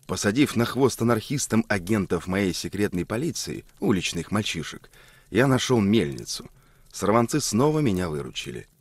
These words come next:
Что же до поиска логова Мориарти, я надеялся отыскать нужные сведения на чердаке мельницы. Я подоспел туда вовремя,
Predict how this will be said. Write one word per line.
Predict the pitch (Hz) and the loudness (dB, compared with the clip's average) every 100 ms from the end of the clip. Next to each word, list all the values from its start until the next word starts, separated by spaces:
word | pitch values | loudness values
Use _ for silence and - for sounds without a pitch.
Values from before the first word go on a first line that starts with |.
| _ _ _ _ | _ _ _ _
Что | - 104 101 | -2 0 2
же | |
до | 90 95 | 2 2
поиска | 101 101 - 95 | 6 4 4 0
логова | 101 98 87 87 | 2 2 2 0
Мориарти, | 92 123 147 82 - - - - - | 2 2 0 -4 -10 -12 -16 -20 -14
я | - 175 | 0 2
надеялся | 190 139 156 156 120 117 | 2 2 2 2 2 0
отыскать | 104 - 127 110 | 0 0 0 2
нужные | 101 117 90 98 92 | 4 4 2 0 0
сведения | - 131 143 143 135 | 0 -2 0 0 2
на | 101 | 2
чердаке | 92 101 90 85 101 | 0 -4 -4 -4 -4
мельницы. | 85 85 69 62 - - - - - - - | -2 -2 -4 -8 -10 -12 -16 -20 -20 -20 -8
Я | 180 127 | -2 2
подоспел | 110 98 - 92 | 2 2 2 0
туда | 73 95 131 | 0 -2 0
вовремя, | 80 64 50 50 | -2 -4 -10 -14